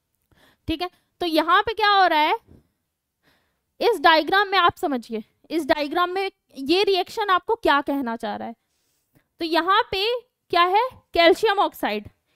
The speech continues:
कैल्शियम ऑक्साइड जिसको हम सीएओ बोलते हैं, सीएओ।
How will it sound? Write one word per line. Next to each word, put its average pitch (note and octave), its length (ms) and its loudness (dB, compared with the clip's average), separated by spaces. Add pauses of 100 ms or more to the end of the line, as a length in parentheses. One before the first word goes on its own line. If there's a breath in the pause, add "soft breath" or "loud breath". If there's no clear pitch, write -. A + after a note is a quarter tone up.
(100)
कैल्शियम F#4 440 0
ऑक्साइड F4+ 460 0
जिसको E4+ 320 -4
हम G#4 260 0
सीएओ F4 840 -2
बोलते B3 360 0
हैं, A3 160 -8 (380)
सीएओ। E4+ 1040 0